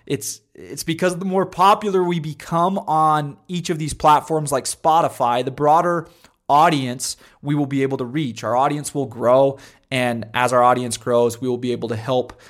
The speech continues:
and provide value to more people. Also, if you would like to connect with Tyler, if you would like to connect with myself or anybody else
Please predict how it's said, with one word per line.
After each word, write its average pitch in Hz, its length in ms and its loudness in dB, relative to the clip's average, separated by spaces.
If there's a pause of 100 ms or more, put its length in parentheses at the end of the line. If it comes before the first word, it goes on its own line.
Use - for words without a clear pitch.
(100)
and 117 100 -8
provide 120 360 2
value 117 320 0
to 117 240 -4
more 113 640 -2
people. - 520 -4 (960)
Also, 175 680 4
if - 180 -8
you 160 160 -4
would 208 140 0
like 185 240 0
to - 80 -12
connect 170 400 -8
with 160 240 -8
Tyler, 135 580 -2 (320)
if 120 160 -10
you 160 60 -2
would 180 100 2
like 165 200 2
to - 40 -10
connect 165 380 -4
with - 160 -6
myself 139 720 2 (540)
or 165 360 2
anybody 175 540 2
else - 440 2